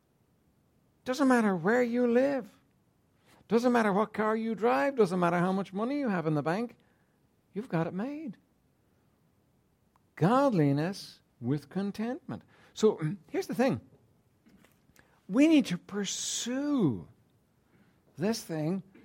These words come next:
called God, contentment. We need to be content. Now listen,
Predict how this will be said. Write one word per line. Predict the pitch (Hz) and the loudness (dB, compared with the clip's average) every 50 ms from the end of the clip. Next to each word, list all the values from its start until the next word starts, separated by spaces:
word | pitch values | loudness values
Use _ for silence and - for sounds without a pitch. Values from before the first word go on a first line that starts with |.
| - _ | -20 _
called | - 247 240 226 | -10 -8 -8 -6
God, | 247 - - - _ _ _ _ _ - | -8 -10 -12 -14 _ _ _ _ _ -8
contentment. | - 233 233 247 269 - - 403 208 - - _ _ _ _ _ _ _ _ _ - - - - - - - 311 - - - - - - _ _ _ _ _ _ _ _ _ _ _ _ _ _ _ _ _ _ _ _ _ | -6 -4 -2 -2 -4 -6 -6 -8 -10 -10 -10 _ _ _ _ _ _ _ _ _ -20 -20 -20 -20 -20 -20 -20 -20 -20 -20 -20 -20 -20 -20 _ _ _ _ _ _ _ _ _ _ _ _ _ _ _ _ _ _ _ _ _
We | - 285 | -4 0
need | 302 | 2
to | 285 214 | 4 4
be | 233 233 233 - _ _ - - _ _ - | 4 2 0 -2 _ _ -20 -20 _ _ -2
content. | - 262 247 240 262 285 254 | -2 0 2 2 0 0 2
Now | 175 226 226 | 2 2 2
listen, | 233 220 233 254 208 | 2 0 -2 -4 -6